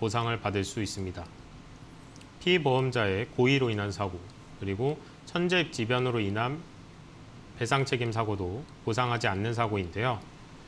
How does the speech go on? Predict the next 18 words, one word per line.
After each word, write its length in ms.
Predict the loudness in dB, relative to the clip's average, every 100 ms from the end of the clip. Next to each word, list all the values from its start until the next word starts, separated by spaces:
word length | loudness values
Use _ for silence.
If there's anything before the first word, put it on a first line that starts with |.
| -14 -2
그러나 360 | 2 4 6
예를 280 | 8 8 6
들어 360 | 4 2 0 -2 -2
지진으로 720 | 0 4 4 6 6 4 2 -8 -18 -12 2
거주 400 | 4 6 4 0
주택의 680 | -2 0 2 2 2 2 2
창문이 480 | 0 2 2 2
떨어져서 600 | 2 2 2 0 -2 -4 0
행인을 320 | 2 4 2
다치게 440 | 0 0 2 4
한 200 | 4 4 -2 -8 -12 0
경우가 420 | 2 4 2 2
있습니다. 580 | 0 -4 -6 -2 -2 -2 -12 -18 -18 -18 -8 2
이런 260 | 4 4
경우에는 640 | 4 2 2 2 0 -2 2
원칙적으로는 920 | 2 2 0 2 4 4 4 2 0 -4 -14 -14
천재지변으로 880 | -4 0 4 4 4 4 4 4 4
인해 280 | 2 2 0